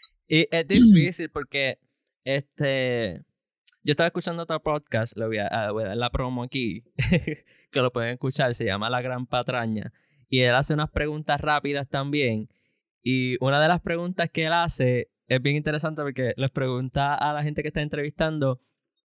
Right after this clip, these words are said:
si se consideran que eran populares o no en la high. Y, y para mí es funny porque cuando yo me pongo a pensar para ese tiempo, eh,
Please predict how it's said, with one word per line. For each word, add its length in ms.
si 320
se 140
consideran 540
que 100
eran 200
populares 680
o 220
no 280
en 200
la 120
high. 380
Y, 580
y 120
para 260
mí 140
es 120
funny 300
porque 240
cuando 240
yo 120
me 80
pongo 220
a 20
pensar 340
para 120
ese 140
tiempo, 540
eh, 480